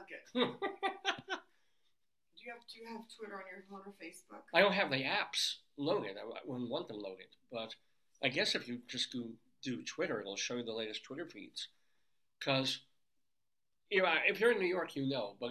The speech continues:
Speaker 2: I, the subways, man, and we've seen this in water main breaks and stuff, where a subway station will have water kinda, you know, pouring down the staircase, going down to the tracks,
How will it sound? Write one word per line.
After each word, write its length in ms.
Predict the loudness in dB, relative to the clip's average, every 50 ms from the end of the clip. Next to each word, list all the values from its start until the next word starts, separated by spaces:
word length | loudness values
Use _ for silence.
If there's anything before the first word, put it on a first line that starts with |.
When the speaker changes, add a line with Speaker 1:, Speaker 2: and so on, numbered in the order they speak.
| -2 -2
Speaker 2:
I, 160 | -4 -6 -6 -10 _ -20 -20 -20 -8 -2
the 60 | 2 4
subways, 920 | 6 6 6 6 6 6 4 4 2 0 0 -2 -2 -2 -2 -4 -4 -6 -6
man, 320 | -8 -10 -12 -12 -12 -14 -18 _ _ _ _ _ _ _ _ _ _ 2
and 120 | 4 4 6
we've 180 | 4 4 4 4
seen 260 | 4 4 4 2 2
this 180 | 4 4 4 4
in 160 | 2 2 0
water 220 | 0 0 0 0
main 220 | 0 0 0 -2 -4
breaks 380 | -6 -8 -8 -6 -6 -6 -6
and 100 | -6 -6
stuff, 200 | -4 -4 -6 -4 -2
where 220 | -2 -2 -2 -2 -6 -12 _ _ _
a 80 | 4 6
subway 420 | 6 6 6 4 4 2 2 2
station 500 | 2 2 2 2 2 2 0 0 -2 -2
will 140 | -2 -2 -2
have 220 | -2 -4 -4 -4 -6 -4
water 400 | -2 0 0 0 0 -2 -4 -6 -10 _ _ _ _
kinda, 400 | 2 4 6 6 6 4 2 -4 -10 _ _ _ _ -4
you 100 | -2 -2
know, 80 | -2 -2 -4 -10 -8 -4
pouring 360 | 0 2 2 2 2 2 2
down 240 | 2 4 4 4 4
the 60 | 2
staircase, 720 | 2 2 2 0 -2 -2 -2 -2 -4 -4 -2 -2 -2 -2 -2
going 280 | 0 0 -2 -2 -2
down 280 | -2 -2 -2 -2 -2 -4
to 100 | -6 -10
the 60 | -10 -10
tracks, 460 | -8 -8 -8 -8 -8 -8 -8 -8